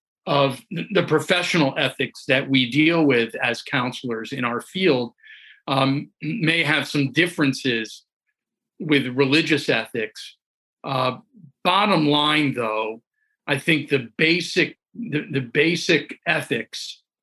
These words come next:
and ethical principles are, are fairly universal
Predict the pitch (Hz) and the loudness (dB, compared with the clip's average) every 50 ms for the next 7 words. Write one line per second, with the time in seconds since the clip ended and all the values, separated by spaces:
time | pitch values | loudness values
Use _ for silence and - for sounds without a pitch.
0 | _ _ _ _ _ _ _ _ _ _ _ _ _ _ _ _ _ _ _ _ | _ _ _ _ _ _ _ _ _ _ _ _ _ _ _ _ _ _ _ _
1 | _ _ - 139 139 - 165 160 160 - 180 143 135 143 139 - - - 156 147 | _ _ -6 -4 -2 0 0 0 0 0 0 0 0 0 -2 0 0 0 0 0
2 | 143 - 151 131 131 127 123 113 - - 143 123 117 - 147 135 135 - - - | 0 -2 -4 -2 -2 -4 -4 -4 -4 -4 -4 -4 -4 -4 -4 -6 -6 -6 -8 -2
3 | - 196 185 180 180 180 165 156 147 143 143 143 139 135 123 117 123 120 117 - | 2 4 4 6 6 4 4 4 4 4 4 4 4 4 2 0 -4 -4 -4 -6
4 | - - - - - | -8 -10 -12 -14 -18